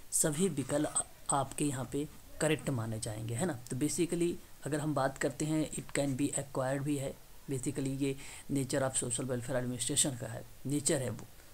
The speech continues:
acquire करती है। फिर objective in nature की बात करेगी, साथ ही साथ अगर हम बात करें तो practical application of knowledge की भी बात करता है। फिर all the option यानी आप कह सकते हो कि all of the above,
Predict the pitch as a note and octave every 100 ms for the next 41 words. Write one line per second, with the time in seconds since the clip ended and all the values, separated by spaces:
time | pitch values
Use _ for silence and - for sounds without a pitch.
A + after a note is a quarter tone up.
0 | - - - C#3 C#3 D3+ C#3+ - C#3 C3+
1 | C3+ - - - E3 - C3+ B2+ C3+ -
2 | E3 D3+ C#3 B2+ - C3+ D3 C3 C3+ -
3 | C3+ C3 C3+ - - - - C3 C3 D3+
4 | D3 C#3 D3 C#3+ C3 C3 - C#3 C#3 D3
5 | - C3 - - - A#2+ - C3+ B2 -
6 | C#3+ - C#3+ C#3 D3 B2 A#2+ B2 B2 D3
7 | C#3 C3 C3 - C3 D3 C3+ C3+ C#3+ -
8 | - - D#3 - D3 C3+ B2+ A#2+ A#2+ A#2+
9 | F#3+ G3+ - - - C#3+ C#3+ C#3 C#3 B2
10 | - C#3 D3 - D#3 E3 - - C#3 B2
11 | C3 - D3+ B2